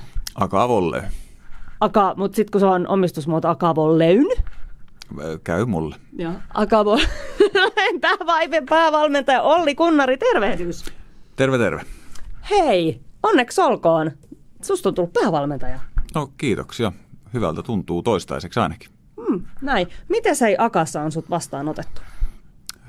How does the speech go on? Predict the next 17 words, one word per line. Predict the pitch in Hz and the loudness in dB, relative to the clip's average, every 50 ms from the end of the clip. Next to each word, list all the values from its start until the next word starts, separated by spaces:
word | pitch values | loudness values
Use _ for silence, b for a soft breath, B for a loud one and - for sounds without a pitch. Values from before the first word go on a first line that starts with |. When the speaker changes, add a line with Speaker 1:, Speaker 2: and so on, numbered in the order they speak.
| b b b - | b b b 0
Speaker 1:
Hyvin | 202 185 120 107 107 | 0 2 4 4 2
on | 131 147 131 | 2 2 0
otettu | 107 87 95 - - 104 87 | 0 0 -2 -4 -4 -4 -4
vastaan, | 80 78 - - - 90 82 78 80 | -2 -4 -4 -6 -8 -6 -6 -6 -6
että | 82 - - 98 92 71 71 B B B B B B B B B B B | -8 -10 -8 -8 -8 -8 -10 B B B B B B B B B B B
sinne | - - 104 95 98 92 - - - _ - - - - | -16 -10 -8 -6 -6 -6 -8 -12 -16 _ -20 -20 -14 -6
menin | - 113 113 117 117 110 | -2 0 0 2 0 0
silloin | 113 113 110 110 104 | 0 0 0 0 0
kesäkuun | 110 107 104 104 98 - - 107 104 | -2 -2 -4 -4 -6 -6 -6 -4 -2
alusta, | 101 98 98 95 - - | 0 -2 -2 -4 -4 -6
ruvettiin | 92 92 92 90 - - - 92 92 87 | -6 -4 -6 -6 -8 -8 -8 -6 -6 -4
poikien | 95 92 95 95 92 92 | -4 -4 -2 -2 -4 -6
kanssa | 92 90 90 90 | -6 -6 -8 -8
ekan | 92 90 90 85 | -6 -8 -8 -4
kerran | - 85 85 87 85 | -4 -4 -2 -2 -4
reenaamaan | 85 85 82 78 78 71 67 67 71 71 67 64 64 | -2 -4 -4 -4 -6 -6 -6 -6 -6 -6 -6 -6 -6
ja | 65 69 | -8 -8